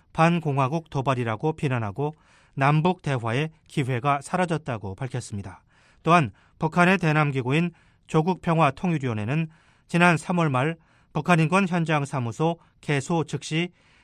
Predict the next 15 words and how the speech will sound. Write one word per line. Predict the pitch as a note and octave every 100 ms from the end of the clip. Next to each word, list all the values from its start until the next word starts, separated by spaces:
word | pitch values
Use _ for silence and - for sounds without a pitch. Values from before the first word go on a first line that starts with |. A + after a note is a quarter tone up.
| -
무자비한 | C#3+ C#3+ E3+ D#3+ E3+ G3
징벌에 | - D3 C#3 C3+ A2+
나설 | A#2 A#2+ C#3
것이라며 | A#2+ G#2+ A2 G2 C#3 D#3 _ _ -
사무소가 | - D3+ C3+ A#2+ D3 D#3+ - _ _
첫째 | - E3 - D3+
가는 | A#2+ B2+ D3
타격 | - E3+ D3 D3
대상이 | - A2 A2 G#2+ C#3 - _
될 | - D3
것이라고 | E3 C#3+ - A2+ F#2+ C3
위협했습니다. | A#2+ A#2+ - G#2+ - G2 - _ _ _ _ -
비오에이 | D#3+ D3 C#3+
뉴스 | C#3 D#3+ D#3 - - - -
이현철입니다. | D3 C#3+ - G#2+ F#2 F2 -